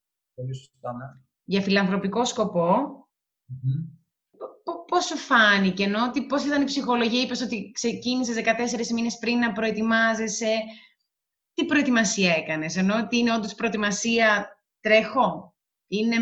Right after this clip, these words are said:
Speaker 2: mentally;
Speaker 1: Ε,
Speaker 2: είναι φαγητό; Είναι όλα μαζί;
Speaker 1: Είναι, είναι εβδομήντα τοις εκατό mentally, είναι είκοσι τοις εκατό, ε, preparation, οργάνωση,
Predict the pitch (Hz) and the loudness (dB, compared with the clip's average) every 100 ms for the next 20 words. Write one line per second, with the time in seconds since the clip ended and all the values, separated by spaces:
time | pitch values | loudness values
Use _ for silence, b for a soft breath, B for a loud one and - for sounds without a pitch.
0 | 214 214 220 247 247 208 175 - 208 220 | 4 2 2 0 2 2 2 0 2 2
1 | 226 220 220 - - 196 190 196 247 233 | 2 2 -2 -6 -4 0 0 0 0 0
2 | 208 - - 220 226 247 226 226 285 185 | -2 -8 -6 0 0 2 2 2 2 0
3 | - _ _ _ _ _ _ _ 135 139 | -6 _ _ _ _ _ _ _ -14 -12
4 | 147 156 156 156 151 143 139 131 131 131 | -6 -4 -2 0 0 0 2 2 2 0
5 | 139 147 135 135 139 143 131 - 127 131 | -4 -4 -2 0 0 -2 -2 -2 -2 -2
6 | 147 143 139 123 127 135 135 135 156 165 | -2 0 0 2 0 0 0 -2 -2 -6
7 | - 147 151 147 143 139 131 127 - 143 | -8 -12 -8 -6 -4 -2 0 0 -4 -12
8 | 139 135 147 131 135 135 127 - 139 139 | -10 -10 -8 -8 -6 -4 -6 -6 -8 -4
9 | 135 127 - - _ _ _ _ _ _ | -4 -4 -8 -18 _ _ _ _ _ _
10 | _ _ 131 127 127 135 127 127 135 139 | _ _ 0 0 2 0 2 4 2 2
11 | 165 170 175 135 139 156 160 175 180 180 | 0 0 0 -2 -2 -2 -2 -4 -6 -10